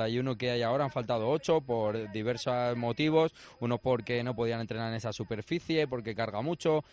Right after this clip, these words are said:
otros porque estaban en el gimnasio, eh, otros porque, como Marcos Paulo y Camello, empezaron ayer y no se les puede meter esta traca. Pero bueno, esta tarde nos vamos a divertir porque entraron en el campo de fútbol y me decían que van a hacer un pequeño partidillo, así que vamos a ver ese pequeño partidillo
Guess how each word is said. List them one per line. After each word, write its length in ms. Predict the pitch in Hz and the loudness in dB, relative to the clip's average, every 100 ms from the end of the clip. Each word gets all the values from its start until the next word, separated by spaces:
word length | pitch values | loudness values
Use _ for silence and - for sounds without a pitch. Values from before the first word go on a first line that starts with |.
| - | -4
otros 260 | 123 120 120 | -2 0 0
porque 220 | 120 110 | 0 0
estaban 300 | 117 117 110 | 0 0 0
en 80 | 107 | -4
el 60 | |
gimnasio, 680 | - 104 135 170 - 165 160 - - | -4 -2 0 0 2 2 2 0 -10
eh, 200 | - 110 | -2 0
otros 220 | 117 123 123 | 0 -2 0
porque, 440 | 123 120 120 117 | 0 2 0 0
como 180 | 113 117 | -2 -2
Marcos 280 | 117 110 110 | -2 -2 0
Paulo 300 | 127 123 117 | 2 4 4
y 40 | |
Camello, 360 | 107 110 120 113 | 2 0 0 0
empezaron 400 | 113 113 120 113 | -2 -2 -2 -2
ayer 340 | 104 135 160 | -2 2 2
y 220 | 139 120 113 | 2 -2 -4
no 100 | 117 | -4
se 100 | 120 | -4
les 80 | |
puede 200 | - 123 | -2 0
meter 260 | 113 107 113 | 0 0 -2
esta 240 | 110 113 | -2 -2
traca. 400 | - 156 156 160 - - - | 0 0 2 2 0 -12 4
Pero 140 | 113 | 8
bueno, 160 | 135 113 | 8 8
esta 180 | 110 113 | 4 4
tarde 260 | 131 156 | 6 6
nos 120 | 147 | 4
vamos 200 | 143 143 139 | 4 2 2
a 40 | |
divertir 480 | 135 127 113 151 180 - - | 2 2 2 0 -2 -10 -8
porque 520 | - 110 104 113 110 110 | 0 2 2 2 2 0
entraron 320 | 113 131 139 | 0 0 0
en 40 | |
el 40 | 123 | 2
campo 220 | 131 123 | 2 2
de 60 | 113 | 2
fútbol 260 | 135 147 | 2 2
y 40 | 135 | 2
me 120 | 117 | 0
decían 260 | 110 131 | 0 0
que 80 | 131 | 0
van 140 | 123 120 | -2 -2
a 40 | |
hacer 220 | 139 127 139 | -2 -2 -2
un 100 | 127 | -2
pequeño 380 | 127 131 123 117 | 0 0 -2 0
partidillo, 640 | 113 107 104 117 85 82 | 0 0 -2 -2 -4 -8
así 140 | 101 | -10
que 120 | 87 | -6
vamos 180 | 95 110 | -4 -2
a 60 | 113 | -2
ver 120 | 117 | -2
ese 140 | 117 | -2
pequeño 340 | 107 104 117 113 | -4 -4 -4 -2
partidillo 580 | 113 113 113 117 127 | -4 -2 -4 0 -2